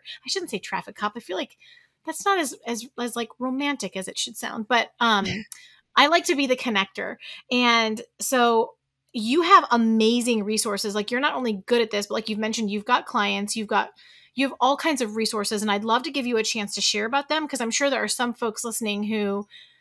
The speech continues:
Speaker 1: this is an angle that they haven't approached before and they'd love to, and I want to connect them with you.
Speaker 2: Mm-hmm.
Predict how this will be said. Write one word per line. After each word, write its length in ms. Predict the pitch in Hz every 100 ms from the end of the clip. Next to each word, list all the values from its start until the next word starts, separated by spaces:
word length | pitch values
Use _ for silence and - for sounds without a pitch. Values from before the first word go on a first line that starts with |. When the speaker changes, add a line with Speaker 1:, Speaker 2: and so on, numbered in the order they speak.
| -
Speaker 1:
this 280 | 208 247 269
is 120 | 254
an 120 | 233
angle 320 | 208 226 226 220
that 140 | 208
they 80 | 202
haven't 260 | 208 202
approached 380 | 185 - 220 -
before 260 | 262 277 269
and 100 | 233
they'd 140 | 202
love 260 | 196 190 202
to, 220 | - 285
and 160 | 247 208
I 120 | 208 233
want 260 | 220 220
to 100 | 220
connect 360 | - 196 190 -
them 140 | 185
with 140 | 180 180
you. 240 | 156 - _ _ -
Speaker 2:
Mm-hmm. 300 | 214 208 196